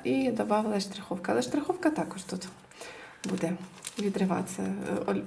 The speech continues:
вертикально олівчик, олівчик тримати. Губки. Я знаю, я була, виставляла вже уроки, е, такого малюнку. Багато хто закінчив художню школу,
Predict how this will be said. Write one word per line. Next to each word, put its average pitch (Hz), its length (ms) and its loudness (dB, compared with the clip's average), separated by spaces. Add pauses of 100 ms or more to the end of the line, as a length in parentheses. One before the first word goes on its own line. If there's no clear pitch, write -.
вертикально 185 800 0
олівчик, 175 380 -4 (300)
олівчик 185 400 0
тримати. 185 480 0 (520)
Губки. 202 500 4 (460)
Я 208 280 6
знаю, 180 560 2 (200)
я 190 380 4 (160)
була, 185 440 6
виставляла 180 600 4
вже 185 180 0
уроки, 180 580 4 (600)
е, 165 280 0 (1800)
такого 220 480 4
малюнку. 240 640 6 (600)
Багато 240 500 4
хто 220 540 4
закінчив 220 680 2
художню 285 580 8
школу, 180 640 6